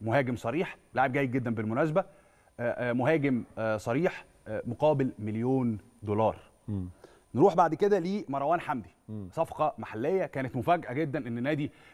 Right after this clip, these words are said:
Speaker 1: الزمالك يستغنى عن واحد من هدافي الدوري.
Speaker 2: صح.
Speaker 1: الموسم الماضي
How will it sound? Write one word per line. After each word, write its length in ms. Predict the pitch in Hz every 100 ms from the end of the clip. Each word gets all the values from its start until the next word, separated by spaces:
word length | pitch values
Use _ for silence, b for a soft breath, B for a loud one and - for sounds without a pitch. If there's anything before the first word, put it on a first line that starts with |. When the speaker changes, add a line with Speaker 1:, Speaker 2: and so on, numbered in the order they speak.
| -
Speaker 1:
الزمالك 540 | 123 135 147 156 - -
يستغنى 420 | 117 - 147 139 131
عن 300 | 131 156 156
واحد 440 | 135 156 - 175 151
من 200 | 160 175
هدافي 560 | 165 143 190 - 180
الدوري. 460 | 160 151 185 131 113
Speaker 2:
صح. 40 |
Speaker 1:
الموسم 300 | 131 165 160
الماضي 360 | 143 165 208